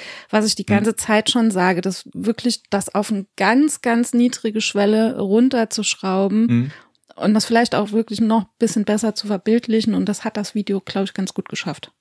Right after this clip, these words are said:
Speaker 2: Das hat Martin Moder auf jeden Fall
Speaker 1: Ja.
Speaker 2: geschafft, ja.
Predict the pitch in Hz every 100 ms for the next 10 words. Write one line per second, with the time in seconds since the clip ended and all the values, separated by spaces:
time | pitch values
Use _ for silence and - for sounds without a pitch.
0 | _ _ _ 107 - 101 - 101 101 92
1 | 101 107 95 95 92 92 - 104 196 -
2 | - - 92 95